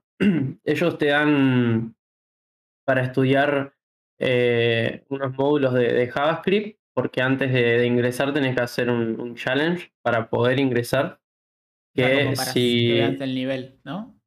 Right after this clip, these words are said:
Speaker 1: Sí, qué sé yo, es para ver, o sea, yo creo que evalúan que si vos realmente tenés ganas, porque eso sí o sí lo tenés que hacer por cuenta propia,
Speaker 2: Claro.
Speaker 1: básicamente.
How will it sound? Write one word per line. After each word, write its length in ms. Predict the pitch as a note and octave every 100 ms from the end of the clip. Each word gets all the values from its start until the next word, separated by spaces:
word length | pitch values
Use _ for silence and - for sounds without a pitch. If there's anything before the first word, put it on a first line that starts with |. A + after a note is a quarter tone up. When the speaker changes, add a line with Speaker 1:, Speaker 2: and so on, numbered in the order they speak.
| _ _ _ _ _ _ _ _ _
Speaker 1:
Sí, 460 | - C4+ A#3 F3 - - _
qué 120 | F#3+
sé 140 | F#3+ F#3+
yo, 320 | G3+ F#3 G#2
es 140 | G3+
para 260 | - B3 F3+
ver, 220 | G#3 G#3+
o 80 | D#3
sea, 200 | - F3+
yo 280 | F3+ F#3+ D3+ -
creo 260 | F3+ E3+
que 260 | E3+ D3+ -
evalúan 680 | C#3 C3+ C3 E3 E3 - - -
que 180 | C3+ C3+
si 180 | -
vos 180 | C#3 D#3+
realmente 540 | D#3+ D3+ D#3+ E3 F3 C#3
tenés 260 | C#3+ D3
ganas, 300 | D3+ D#3+ C#3
porque 540 | C3+ B2+ B2+ A#2+ - D3+
eso 220 | D#3 D#3+
sí 180 | - D3
o 60 |
sí 160 | C#3+ D#3
lo 120 | D3+
tenés 220 | C#3 C#3
que 60 | C#3
hacer 360 | B2+ C#3 C3 -
por 160 | B2 B2
cuenta 280 | C3+ B2+ B2+
propia, 480 | C3 B2 A#2+ A2 _ _ _ _
Speaker 2:
Claro. 200 | C#3+ B2+ B2+
Speaker 1:
básicamente. 800 | B2 - B2+ B2 B2 A#2 -